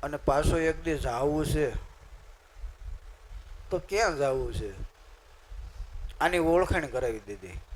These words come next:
કે હતા ક્યાં? ભજનમાં આવે, હતો તું ક્યાં? આવ્યો છો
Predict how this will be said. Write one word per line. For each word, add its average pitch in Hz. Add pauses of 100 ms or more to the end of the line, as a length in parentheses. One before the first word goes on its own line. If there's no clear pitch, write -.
(580)
કે 135
હતા 139
ક્યાં? 165 (1400)
ભજનમાં 156
આવે, 156 (140)
હતો 143
તું 160 (100)
ક્યાં? 151 (1300)
આવ્યો 165
છો 156